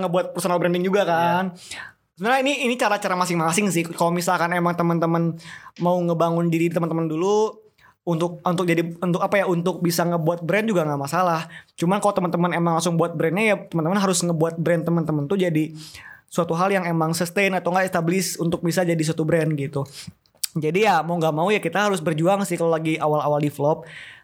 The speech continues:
Speaker 1: Tapi bukan berarti salah ya teman-teman semua, kalau misalkan emang yang belinya teman-teman lagi nggak masalah, karena intinya dalam bisnis itu adalah yang penting ada yang beli dan yang beli itu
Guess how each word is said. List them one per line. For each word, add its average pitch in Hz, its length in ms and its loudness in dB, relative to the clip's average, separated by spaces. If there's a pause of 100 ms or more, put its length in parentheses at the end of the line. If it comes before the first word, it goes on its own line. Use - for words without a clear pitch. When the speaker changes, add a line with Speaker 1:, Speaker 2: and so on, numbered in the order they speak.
(300)
Speaker 1:
Tapi 196 160 0
bukan 254 240 2
berarti 170 240 0
salah 175 320 2
ya 170 80 0
teman-teman 170 400 0
semua, 170 160 0
kalau 208 160 2
misalkan 185 400 0
emang 175 240 2
yang 175 240 0
belinya 175 480 0
teman-teman 175 480 0
lagi 165 480 0 (400)
nggak 180 160 0
masalah, 233 400 0
karena 202 320 0
intinya 226 400 0
dalam 208 160 0
bisnis 180 320 0
itu 151 160 0
adalah 196 400 0 (720)
yang 196 160 2
penting 185 400 0
ada 202 80 0
yang 180 240 2
beli 165 400 0
dan 220 560 0
yang 190 180 2
beli 165 220 0
itu 254 160 0